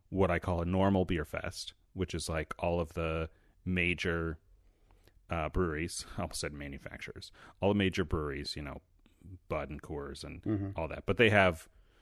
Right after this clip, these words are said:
Speaker 1: you know, all different stuff 'cause it's a beer fest.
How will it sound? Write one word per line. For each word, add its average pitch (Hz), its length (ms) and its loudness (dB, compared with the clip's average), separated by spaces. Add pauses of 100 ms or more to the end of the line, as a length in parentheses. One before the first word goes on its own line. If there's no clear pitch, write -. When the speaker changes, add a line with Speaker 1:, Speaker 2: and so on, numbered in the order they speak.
(360)
Speaker 1:
you 90 120 -2
know, 73 180 -6 (640)
all 104 140 4
different - 260 -2
stuff 76 260 -6
'cause - 120 -12
it's 80 100 -12
a 80 40 -10
beer 80 200 -6
fest. - 400 -12